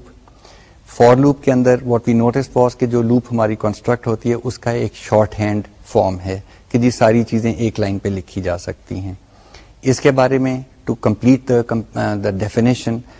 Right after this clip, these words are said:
let me say that the for loop executes at least zero times۔ In other words, the loop test might fail at the very beginning,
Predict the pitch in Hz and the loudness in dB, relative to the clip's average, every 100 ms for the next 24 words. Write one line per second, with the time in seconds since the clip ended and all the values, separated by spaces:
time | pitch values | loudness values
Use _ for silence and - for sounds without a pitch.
0 | - - 123 - 139 - 117 117 - 117 | -12 0 0 2 0 0 -4 -4 -8 -6
1 | 107 - - - 143 151 139 127 127 - | -4 -4 -8 2 4 6 4 2 0 -4
2 | - - - - 123 - 123 - 123 117 | -20 -20 -10 -2 -2 0 -4 0 0 0
3 | - 113 110 120 123 - - 101 110 107 | -6 -4 -2 0 -2 -4 -10 -2 0 0
4 | 101 95 87 90 98 - - 113 120 117 | -2 -4 -8 -10 -16 -18 -6 -2 0 2
5 | 117 117 113 - - - 113 110 113 135 | 4 4 2 -14 -20 -12 -2 2 4 4
6 | - 127 117 - 110 110 123 - - 107 | 4 0 0 -2 -4 -2 -2 -6 -4 -2
7 | 98 95 - - 107 113 107 113 113 107 | 0 -4 -10 -10 -4 -2 2 2 0 0
8 | 104 92 | -2 -4